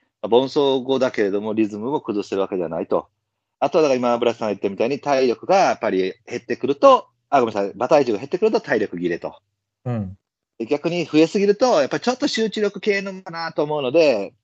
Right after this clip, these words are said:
Speaker 1: ちょっとぼやける可能性があるので、あまり増減が激しくない方が個人的にはいいかなと。
Speaker 2: はい。
Speaker 1: いうふうに思います。もうだからそこさえクリアしてくれたら、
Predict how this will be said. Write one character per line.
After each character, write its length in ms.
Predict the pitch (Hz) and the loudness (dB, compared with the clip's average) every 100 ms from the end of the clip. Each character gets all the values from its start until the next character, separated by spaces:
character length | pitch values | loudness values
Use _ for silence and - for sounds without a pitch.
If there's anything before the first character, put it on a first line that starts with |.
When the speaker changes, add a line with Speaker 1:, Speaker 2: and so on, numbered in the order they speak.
| _ | _
Speaker 1:
ち 60 | 240 | 0
ょ 20 | |
っ 60 | 240 | 2
と 100 | 165 | 2
ぼ 120 | 143 | 4
や 100 | 143 | 4
け 100 | 147 | 4
る 80 | 135 | 0
可 160 | 135 | -2
能 100 | 107 | -2
性 100 | 104 | 0
が 100 | 110 | 2
あ 20 | |
る 80 | 104 | 2
の 120 | 95 | 0
で、 320 | 98 120 87 - _ _ _ _ _ | 2 2 0 -8 _ _ _ _ _
あ 120 | 277 | 0
ま 140 | 370 | 4
り 120 | 381 330 | 6 6
増 220 | 339 285 | 8 6
減 160 | 247 | 4
が 200 | 214 147 | 6 6
激 240 | 120 156 156 | 4 2 0
し 60 | |
く 80 | - | 0
な 100 | 113 | -4
い 20 | |
方 180 | 101 107 | -2 -4
が 100 | 95 | -4
個 180 | - 117 | -4 -2
人 120 | 110 | -2
的 120 | 101 | -4
に 40 | 101 | -6
は 100 | 82 | -8
い 40 | |
い 40 | 82 | -8
か 100 | 78 | -10
な 120 | 71 | -12
と。 120 | - _ _ _ _ | -20 _ _ _ _
Speaker 2:
は 140 | - 110 | -2 -2
い。 120 | 87 _ _ _ _ _ _ _ _ _ _ | -4 _ _ _ _ _ _ _ _ _ _
Speaker 1:
い 100 | 117 | -4
う 40 | 107 | -4
ふ 80 | |
う 40 | 104 | -6
に 120 | 95 | -8
思 200 | 92 90 | -10 -10
い 40 | 87 | -10
ま 100 | 82 | -10
す。 80 | |
も 140 | 113 147 | -4 -2
う 40 | |
だ 60 | 185 | -2
か 80 | - | -6
ら 40 | |
そ 160 | - 135 | -8 -4
こ 160 | 339 | -4
さ 200 | - 339 | -2 0
え 80 | 330 | 0
ク 160 | - 160 | 0 0
リ 120 | 208 | 0
ア 60 | 156 | 0
し 60 | |
て 80 | 147 | -2
く 100 | - | 0
れ 120 | 151 | -2
た 120 | - | 0
ら、 360 | 98 98 85 80 | 2 2 2 -2